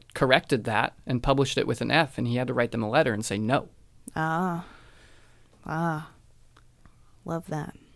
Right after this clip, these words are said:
Speaker 2: Anyway, it doesn't have the Vietnamese,
Speaker 1: Mm.
Speaker 2: but at this time, and I guess still through time, um, I mentioned earlier that there are several, like, formal forms in Vietnamese poetry. Um, there's a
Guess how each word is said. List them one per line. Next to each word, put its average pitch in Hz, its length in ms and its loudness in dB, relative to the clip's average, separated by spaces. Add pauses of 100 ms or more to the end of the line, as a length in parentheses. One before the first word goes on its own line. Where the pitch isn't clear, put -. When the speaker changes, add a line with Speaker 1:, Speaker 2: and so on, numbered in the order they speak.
(300)
Speaker 2:
Anyway, 190 440 8 (680)
it 190 100 -2
doesn't 247 260 6
have 262 180 2
the 185 80 4
Vietnamese, 151 680 -2 (100)
Speaker 1:
Mm. 127 140 -4
Speaker 2:
but 170 400 0 (300)
at 175 320 0
this 165 320 -2
time, 151 680 -2 (460)
and 226 160 4
I 262 60 6
guess 269 420 4
still - 520 2
through 147 240 -2
time, 143 320 -2 (540)
um, 151 340 2 (720)
I 170 120 4
mentioned 156 400 4
earlier 147 320 2
that 143 180 -2
there 139 240 -2
are 139 60 -6
several, 143 440 -6
like, 143 320 -10
formal 147 600 0
forms 165 640 -4 (240)
in 185 220 4
Vietnamese 220 520 4
poetry. 202 560 2
Um, 139 380 0 (140)
there's 151 280 2
a 139 420 -2